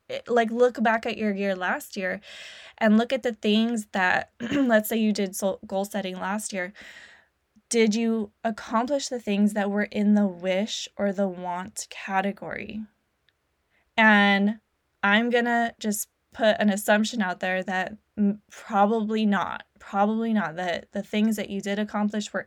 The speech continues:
in that need energy, because it's like, "Okay, this is the year." Like, I, it, it's like we're drawing a line in the sand and saying, "No more, no more of this.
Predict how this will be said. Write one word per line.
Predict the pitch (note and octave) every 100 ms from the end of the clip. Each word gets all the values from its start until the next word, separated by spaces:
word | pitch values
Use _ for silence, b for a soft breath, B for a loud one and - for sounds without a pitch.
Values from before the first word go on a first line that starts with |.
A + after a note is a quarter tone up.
| -
in | G3+ G#3
that | G3 F3
need | F#3 F#3 G3+ G#3+
energy, | G#3+ G#3+ A3+ A3+ A3 B B B B B
because | G#3+ G3+ G#3+ G3 F#3+ F#3
it's | G3 G3
like, | G3 F#3
"Okay, | G#3 G#3 G#3+ G3
this | E3 G#3 A#3+
is | G#3+
the | A3+
year." | G3 G#3
Like, | F3+ G3+
I, | G3 - _ _ -
it, | G#3 -
it's | G#3 -
like | G#3 G#3 - _ A3
we're | G#3+
drawing | G#3+ G#3 G#3 A3
a | G#3
line | F#3 F#3+ G3
in | F#3 E3
the | F3
sand | A#3 A#3 A3+ A3
and | G3+
saying, | G3+ G3 G3 G3
"No | G#3 A#3
more, | B3+ C#4 G3+ - G#3+
no | A#3
more | B3+ C4
of | C4+
this. | G3 G3+ A#3+